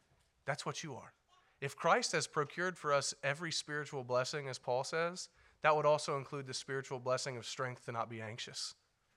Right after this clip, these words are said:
He's not only bought your salvation, but he's bought your sanctification. Have you ever considered that? God has given you everything that you need in Christ. God has armed you with his word and his spirit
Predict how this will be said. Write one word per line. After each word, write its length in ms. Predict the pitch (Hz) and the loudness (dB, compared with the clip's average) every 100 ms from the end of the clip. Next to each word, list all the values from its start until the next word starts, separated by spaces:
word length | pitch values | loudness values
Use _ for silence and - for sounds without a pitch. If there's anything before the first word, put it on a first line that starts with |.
| _ _ _ _ _ _ _ _ _ _ _ _ | _ _ _ _ _ _ _ _ _ _ _ _
He's 160 | 131 | 2
not 160 | 151 165 | 4 4
only 160 | 165 | 2
bought 240 | 123 135 120 | 2 4 4
your 80 | 127 | 0
salvation, 640 | - 120 107 123 - 113 | 4 2 2 -4 -4 -8
but 80 | 113 | -8
he's 140 | 170 | -8
bought 280 | 139 120 120 | 0 0 0
your 100 | 135 | -6
sanctification. 800 | - 196 170 123 - 110 - 107 | -4 -4 -6 -14 -10 -8 -8 -10
Have 120 | 110 | -8
you 60 | 156 | -6
ever 120 | 156 | -6
considered 460 | 156 147 165 185 | -8 -8 -8 -8
that? 220 | 208 226 - _ _ _ _ _ _ _ _ _ _ _ - | -6 -8 -12 _ _ _ _ _ _ _ _ _ _ _ 2
God 180 | 151 190 | 2 2
has 100 | 165 | -2
given 200 | 165 147 | -4 0
you 100 | 135 | 2
everything 360 | 170 208 208 | 2 -2 -6
that 100 | 202 | -4
you 100 | 156 | -4
need 240 | 160 165 139 | -2 -2 -4
in 140 | 127 | -6
Christ. 560 | - 139 110 - - - _ _ _ _ - - _ - - | -4 -4 -4 -6 -10 -14 _ _ _ _ -20 -20 _ -20 8
God 200 | 170 190 | 10 10
has 120 | 180 | 6
armed 400 | 147 151 190 185 | 6 8 8 4
you 220 | 180 202 | 2 2
with 140 | 196 156 | 0 -2
his 180 | 123 | -4
word 400 | 117 131 156 190 | -2 2 4 4
and 100 | 180 | 2
his 120 | 117 - | -2 -2
spirit 560 | - - 131 147 190 | -4 -4 -2 0 0